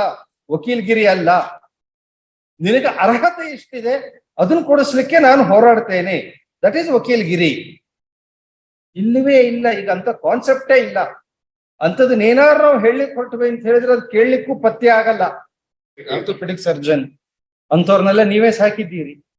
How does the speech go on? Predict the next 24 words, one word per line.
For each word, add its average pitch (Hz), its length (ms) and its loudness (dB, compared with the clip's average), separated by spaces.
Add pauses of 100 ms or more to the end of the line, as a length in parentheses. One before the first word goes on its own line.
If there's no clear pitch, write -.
(280)
ಹೆಚ್ಚಿನ 202 280 -2
ವಕೀಲರುಗಳು 165 680 -2
ಎಂ 151 180 -2
ಇ 175 60 -2
ಸಿ 170 160 -8
ಮಾಡೋರು. 139 500 -4 (1160)
ನನಗೆ 208 200 4
ಯಾಕೆ 247 180 2
ಹೇಳಲಿಕ್ಕೆ 202 320 -2
ಹೆದರಿಕೆ 196 320 -4
ಸಂಕೋಚ 175 440 -12 (880)
ಅಲ್ವೇ? 196 560 2 (540)
ನೆಟ್ಟಿಗೆ 190 340 2
ನಿಯತಿಲ್ 220 480 0
ದುಡಿದ 208 240 0 (100)
ಡಾಕ್ಟರ್ 208 360 0
ಹತ್ರ 214 160 -6
ಹೋಗ್ತೀರಿ, 185 440 -8
"ಸ್ವಾಮಿ 208 280 -2
ಒಂದು 208 120 -6
ಡಿಸಬಿಲಿಟಿ 196 460 -8
ಸರ್ಟಿಫಿಕೇಟ್ 190 520 -12
ಬೇಕು - 420 -4 (200)
ಕೊಡ್ರಿ." 175 520 0